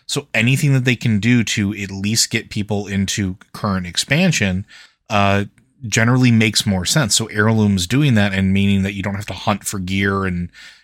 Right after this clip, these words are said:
you know, it, it literally makes the leveling experience easier, faster, and I don't wanna say it puts it on rails for you, but if everything levels up at the same time, you're not hunting for a main hand weapon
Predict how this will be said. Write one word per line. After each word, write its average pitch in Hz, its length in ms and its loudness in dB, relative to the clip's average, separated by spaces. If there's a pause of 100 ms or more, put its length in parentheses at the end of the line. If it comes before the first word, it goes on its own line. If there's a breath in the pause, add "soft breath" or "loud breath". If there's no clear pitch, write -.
you 104 80 -2
know, 90 280 0 (180)
it, 113 500 -4
it 110 200 0
literally 110 460 2
makes 107 260 2
the 110 80 -2
leveling 104 320 2
experience 95 500 -2 (100)
easier, 110 420 0
faster, 98 640 -2
and 95 400 -2 (420 loud breath)
I 110 100 0
don't 131 140 2
wanna 139 160 4
say 107 500 2 (200)
it 117 160 -4 (120)
puts 123 200 0
it 107 60 2
on 95 200 0
rails 139 340 2
for 98 280 -2
you, 92 160 0
but 95 240 -2 (400 soft breath)
if 120 340 -2
everything 131 460 2
levels 110 240 2
up 107 80 -2
at 107 40 -10
the 104 80 -6
same 95 200 0
time, 135 240 2
you're 110 100 4
not 113 200 0
hunting 113 420 0
for 98 500 -2 (380 loud breath)
a 110 60 2
main 107 260 2
hand 101 280 0
weapon 92 520 -2